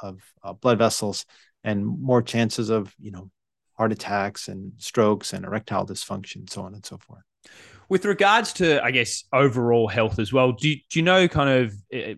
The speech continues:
Speaker 2: research that exists with regards to the type of exercise? I know we, we all obviously, we know how important exercise is, but,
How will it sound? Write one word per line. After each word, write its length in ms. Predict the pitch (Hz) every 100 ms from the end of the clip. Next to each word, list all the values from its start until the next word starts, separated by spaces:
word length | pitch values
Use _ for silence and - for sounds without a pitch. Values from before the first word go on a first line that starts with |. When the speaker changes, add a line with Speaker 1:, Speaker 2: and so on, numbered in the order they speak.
| _ -
Speaker 2:
research 440 | 131 127 120 123 -
that 120 | 110
exists 300 | 104 120 -
with 140 | 117
regards 340 | 117 117 110 -
to 120 | 117
the 100 | 101
type 460 | - - 104 107 135
of 100 | 127
exercise? 640 | 123 - - 139 156 151
I 40 |
know 180 | 120 120
we, 120 | 110 -
we 160 | 80 107
all 200 | 110 110
obviously, 420 | 107 104 113 104
we 120 | 107 104
know 180 | 107
how 260 | 101 104 98 _ -
important 380 | 113 127 117 113
exercise 500 | - 113 117 107 107
is, 180 | 120 101
but, 160 | 107